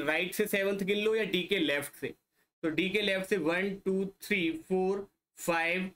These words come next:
six, seven, ठीक है। So L will be क्या हो जाएगा? L आपका क्या हो जाएगा? चीता हो जाएगा, एल आपका क्या हो जाएगा? चीता हो जाएगा, Right। So आपका ये question आपका कैसा हो गया? Complete हो गया। ये question आपका कैसा हो जाएगा अभी? complete कर लिया सभी ने या नहीं?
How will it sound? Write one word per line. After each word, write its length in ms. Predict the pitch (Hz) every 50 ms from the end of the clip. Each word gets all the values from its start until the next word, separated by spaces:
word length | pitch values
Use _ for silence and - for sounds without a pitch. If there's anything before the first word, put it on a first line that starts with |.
| _ _ _ -
six, 400 | - - 180 180 185 180 - -
seven, 420 | - - 170 143 127 117 107 92 - - _ _ _ _ _ _ _ _ _ _ _ -
ठीक 140 | 156 156
है। 100 | 185 202
So 180 | 196 196 214 208 - - -
L 200 | 180 190 208 202
will 180 | 202 208 208 190
be 100 | 214 202 175
क्या 120 | 208 196
हो 80 | 196 190
जाएगा? 340 | 196 185 196 202 226 - - 180
L 180 | 180 185 190
आपका 220 | 185 180 - 190 185
क्या 140 | 190 190
हो 60 | 170 170
जाएगा? 220 | 170 165 180 202
चीता 320 | 196 196 - 156 147 - 139
हो 140 | 120 107 98
जाएगा, 320 | 92 90 - - - - _ _ _ _ _ _ - - _ _ _ -
एल 180 | 135 139 151 165
आपका 260 | 165 165 - 170 160
क्या 180 | 156 160 151
हो 80 | 147 143
जाएगा? 300 | 139 143 139 143 156 180
चीता 400 | 185 - - 147 135 127 135 131
हो 140 | 120 104 90
जाएगा, 640 | 82 71 60 - _ _ _ _ _ _ - 120 117
Right। 360 | 135 151 175 190 185 196 - _ _ _ _ _ _ _ _ _ -
So 160 | - - 196 190
आपका 240 | 185 - - - 185
ये 120 | 180 180
question 340 | 180 170 165 165 - 175 165
आपका 200 | 147 - - 156
कैसा 280 | 151 147 139 135 143
हो 60 | 127 135
गया? 100 | 160 -
Complete 380 | - 123 113 113 113 110 107 110
हो 40 |
गया। 1000 | - _ _ _ _ _ _ _ _ _ _ _ _ _ _ _ _ _ - 120
ये 100 | 143 165
question 340 | 170 165 180 170 - 196 185
आपका 220 | 175 170 170 180 175
कैसा 260 | 165 165 160 160 170
हो 60 | 160
जाएगा 240 | 160 156 156 156 160
अभी? 120 | 170 190
complete 460 | 185 - 135 135 135 117 110 104 -
कर 180 | - - 165 170
लिया 200 | 190 196 208 202
सभी 200 | 208 196 196 202
ने 120 | 214 214
या 80 | 208 196
नहीं? 200 | 185 180 190